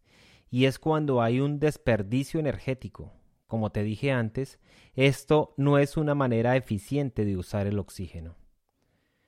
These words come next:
Si tuviéramos un nivel óptimo de energía, no serían necesarias ocho horas al día para dormir. Ese también es un desperdicio de tiempo.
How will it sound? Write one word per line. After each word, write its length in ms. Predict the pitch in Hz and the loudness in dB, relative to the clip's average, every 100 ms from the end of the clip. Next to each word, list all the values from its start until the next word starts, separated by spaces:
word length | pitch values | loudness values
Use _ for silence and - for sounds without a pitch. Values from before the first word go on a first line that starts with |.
| _ _ _ | _ _ _
Si 140 | - 151 | -4 -2
tuviéramos 580 | 160 156 175 202 226 175 | 0 0 0 0 0 0
un 200 | 151 151 | 0 0
nivel 340 | 160 165 165 _ | 0 0 -2 _
óptimo 560 | 160 170 - 147 127 113 | 2 2 0 0 2 0
de 80 | |
energía, 720 | 110 107 - - 113 110 127 _ _ | 0 -2 -6 -4 -2 -2 -6 _ _
no 200 | - 135 | -4 -2
serían 400 | 143 170 170 165 | 0 -2 -2 -2
necesarias 840 | 175 160 131 - 117 131 147 - _ _ _ | -4 -6 -6 -6 -4 -4 -6 -10 _ _ _
ocho 440 | 143 151 - 160 | -2 -2 0 2
horas 320 | 160 156 151 | 4 2 0
al 160 | 127 104 | -2 -4
día 300 | 113 120 131 | -2 -2 0
para 220 | 131 101 | -2 0
dormir. 500 | 98 95 101 107 - - _ _ _ _ _ _ | -2 -2 -2 -4 -6 -20 _ _ _ _ _ _
Ese 260 | 120 123 156 | 0 0 2
también 460 | 151 139 120 123 | 2 4 4 4
es 180 | 135 139 | 2 0
un 160 | 151 143 | -2 0
desperdicio 800 | 139 - 123 107 104 123 - 120 | -2 0 0 2 0 -2 0 -2
de 100 | 95 | -2
tiempo. 480 | 101 95 90 85 | -4 -6 -6 -14